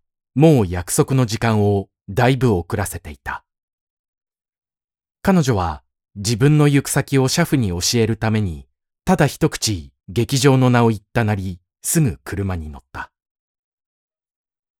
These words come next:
門前に待たせておいたその車は、角の帳場にある四五台のうちで一番新しいものであった。工事を出たゴム輪は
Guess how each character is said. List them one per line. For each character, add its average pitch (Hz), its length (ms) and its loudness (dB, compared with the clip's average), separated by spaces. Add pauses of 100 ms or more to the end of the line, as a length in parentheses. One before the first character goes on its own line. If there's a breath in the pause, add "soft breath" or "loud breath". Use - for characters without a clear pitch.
(300)
門 160 260 4
前 180 120 4
に 175 180 4
待 160 160 2
た 170 80 0
せ 156 120 0
て 117 100 0
お 101 100 2
い 95 60 -4
た 98 160 -4
そ 113 120 -4
の 110 120 -2
車 104 320 -2
は、 90 260 -4 (400)
角 - 240 4
の 117 140 2
帳 113 220 -2
場 117 100 0
に 113 160 2
あ 113 80 2
る 98 100 -2
四 - 140 -2
五 117 140 0
台 117 180 0
の 113 140 0
う 107 40 -2
ち 104 140 -10
で 95 300 -8 (340)
一 135 240 -6
番 143 280 2
新 147 280 0
し - 200 -2
い 98 40 0
も 80 140 -6
の 92 100 -6
で - 80 -14
あ - 120 -12
っ - 140 -20
た。 - 200 -16 (2500)
工 226 220 6
事 110 160 -2
を 92 80 -2
出 110 140 -4
た 87 160 -8
ゴ 95 160 -8
ム 101 120 -2
輪 95 100 -2
は 87 260 -8